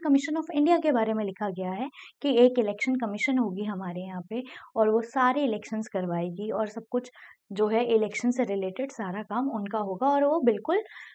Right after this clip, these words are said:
भी प्रेशराइज नहीं होने चाहिए क्योंकि वो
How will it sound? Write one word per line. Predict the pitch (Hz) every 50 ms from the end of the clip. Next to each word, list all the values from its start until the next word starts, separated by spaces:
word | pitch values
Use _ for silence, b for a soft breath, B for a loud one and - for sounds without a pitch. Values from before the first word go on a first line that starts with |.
| B B
भी | 214 285 349 381
प्रेशराइज | - - 165 214 - - 240 220 226 240 285 302 294 - - _ - 240
नहीं | 220 214 196 214 262 262
होने | 240 226 202 196 196 185
चाहिए | - 208 190 185 202 233 277 339 - _ -
क्योंकि | - 240 220 220 - 330 392 349
वो | 247 269 330